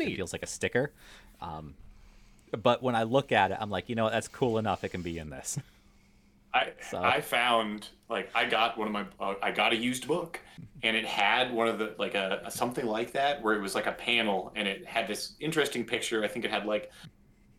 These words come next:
Speaker 3: a unicorn and the moon, and it was kind of just a cool, a cool thing. And it said, "This book is owned by," and it was blank. And I was like,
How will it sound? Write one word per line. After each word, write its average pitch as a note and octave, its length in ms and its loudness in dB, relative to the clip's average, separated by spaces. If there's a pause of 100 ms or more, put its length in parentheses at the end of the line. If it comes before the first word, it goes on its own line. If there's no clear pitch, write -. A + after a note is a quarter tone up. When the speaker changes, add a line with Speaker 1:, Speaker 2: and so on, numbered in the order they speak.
(100)
Speaker 3:
a G#2+ 80 -4
unicorn A2 580 2
and G#2 100 2
the G2 60 0
moon, G#2 480 4
and G2 140 0
it - 60 -14 (140)
was - 120 -6
kind G3+ 160 2
of E3 40 -2
just C3 160 -2
a A#2+ 60 2
cool, A2+ 420 4
a A2+ 40 -6 (160)
cool A#2 180 6
thing. G#2 320 2
And G#2 80 2
it F#2 80 -4
said, G#2+ 220 0
"This A#2 100 2
book A#2 240 2
is G2+ 80 2
owned G#2 300 2
by," G2 280 6
and F#2+ 160 -2
it F#2+ 40 -2
was F2+ 100 -2
blank. A2+ 540 0 (360)
And A#2 80 0
I G2+ 60 2
was F#2+ 160 -2
like, F2 320 -2